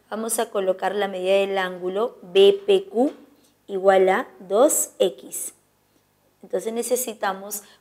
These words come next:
colocar a X en una desigualdad para poder hallar el menor valor entero de la medida del ángulo dos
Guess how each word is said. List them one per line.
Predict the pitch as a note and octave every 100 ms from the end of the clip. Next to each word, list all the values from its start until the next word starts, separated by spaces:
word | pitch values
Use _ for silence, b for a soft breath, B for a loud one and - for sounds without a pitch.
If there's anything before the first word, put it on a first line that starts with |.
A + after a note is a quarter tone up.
| _
colocar | G3 F#3+ F#3 G3 F#3+ G3+ -
a | F3+ F#3
X | G#3+ - C4+ - -
en | F3+ F#3
una | A3
desigualdad | A#3 A#3+ A#3 C4+ B3+ A#3+ G3+ G3+ C4 b b b _
para | G3+ F#3 F#3+
poder | F#3+ G3
hallar | G3+ F#3+ F#3+ - -
el | F#3+ F#3
menor | F#3 G3+ A3 A#3+
valor | A3 G#3 G#3
entero | G3+ G3 A3 G3 F#3 A#3 - B B _ -
de | F#3
la | F#3 F3+
medida | F3+ F#3+ G#3
del | G#3 G#3 G3+
ángulo | F#3+ F#3 F#3 G3 C4+ -
dos | F3+ G3 C#4+ -